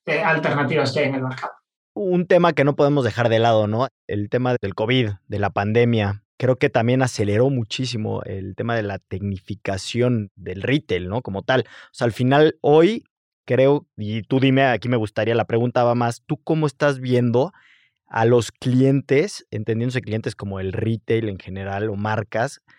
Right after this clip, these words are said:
Speaker 2: con toda esta nueva realidad? ¿Tú sientes que se están acercando más a la tecnología que antes?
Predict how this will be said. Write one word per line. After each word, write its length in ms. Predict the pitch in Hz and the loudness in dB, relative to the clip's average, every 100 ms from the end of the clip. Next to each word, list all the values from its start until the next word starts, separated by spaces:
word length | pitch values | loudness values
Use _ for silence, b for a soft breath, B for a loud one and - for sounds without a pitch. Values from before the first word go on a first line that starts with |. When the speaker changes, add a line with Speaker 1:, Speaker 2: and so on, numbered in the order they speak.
| b b b _ | b b b _
Speaker 2:
con 200 | - 120 | 0 2
toda 180 | 135 143 | 4 4
esta 260 | - - | 2 -2
nueva 360 | 131 127 131 131 | 2 4 4 4
realidad? 560 | 117 107 107 110 113 120 _ _ _ | 4 2 2 2 2 -2 _ _ _
¿Tú 140 | 160 | -4
sientes 320 | 160 170 165 - | 0 0 0 -4
que 80 | |
se 40 | 120 | -2
están 200 | 143 143 | 0 -2
acercando 460 | 135 117 123 135 131 | -4 -4 -2 -2 -2
más 240 | 127 151 | -2 -2
a 40 | |
la 100 | 135 | -4
tecnología 720 | - 104 101 95 - 117 185 311 _ | -4 -8 -8 -8 -4 -2 -2 -6 _
que 100 | - | -6
antes? 460 | 110 120 190 - | -6 -4 -8 -12